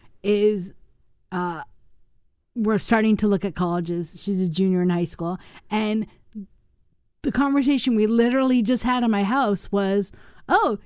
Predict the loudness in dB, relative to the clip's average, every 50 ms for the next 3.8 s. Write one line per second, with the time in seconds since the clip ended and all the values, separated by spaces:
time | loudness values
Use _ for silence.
0 | -2 2 4 4 6 4 4 4 6 6 4 4 2 -2 0 2 0 0 0 0
1 | 0 0 0 0 -2 -2 -2 0 -2 0 0 0 0 -2 -2 -2 0 0 0 2
2 | 0 0 -2 -2 -4 -6 -10 -20 -20 -20 -8 -2 0 0 2 2 0 0 -2 -2
3 | -2 0 2 0 0 0 0 2 0 2 2 0 0 0 -2